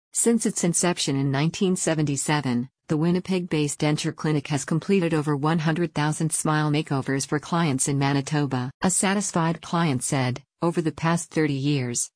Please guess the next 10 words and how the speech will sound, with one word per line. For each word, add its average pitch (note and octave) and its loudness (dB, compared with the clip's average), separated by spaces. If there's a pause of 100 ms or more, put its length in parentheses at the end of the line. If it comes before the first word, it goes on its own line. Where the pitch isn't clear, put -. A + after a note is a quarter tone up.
(120)
I F3 4
have F#3 2
had F3 0
several F#3 0
sets F3+ -2
of C#3 -4
dentures D#3 0
with C#3 -2
various D#3 0
problems. B2+ -4